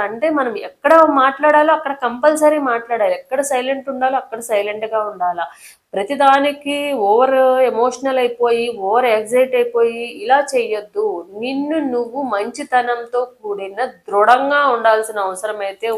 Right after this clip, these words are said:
ఉంది అని అంటున్నారు, స్ట్రాంగ్‌గా ఉండాల్సిన అవసరం అయితే ఉందంటున్నారు. మౌనము, మౌనం యొక్క భాష నేర్చుకోండి, ఇది వెయ్యి పదముల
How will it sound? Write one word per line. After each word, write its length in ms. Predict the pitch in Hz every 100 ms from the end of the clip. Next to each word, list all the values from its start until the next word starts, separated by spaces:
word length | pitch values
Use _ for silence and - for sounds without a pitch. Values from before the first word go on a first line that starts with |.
| 190
ఉంది 260 | 180 180 202
అని 100 | 196 185
అంటున్నారు, 460 | 175 185 185 175 202
స్ట్రాంగ్‌గా 420 | - 185 190 214 214
ఉండాల్సిన 320 | 202 196 190 196
అవసరం 280 | 185 190 202 196
అయితే 160 | 202 208 185
ఉందంటున్నారు. 680 | 185 185 185 185 190 214 320 _ _ _ _ _ _ _ _ _ _ _ _ _ _ _ _ _ _ 214
మౌనము, 560 | 208 226 277 277 254 262 240
మౌనం 320 | 214 240 277 294
యొక్క 220 | 277 254 214
భాష 200 | 208 - 254
నేర్చుకోండి, 580 | 220 214 240 220 208 214 226
ఇది 120 | 208 202
వెయ్యి 160 | 208 208
పదముల 280 | 202 202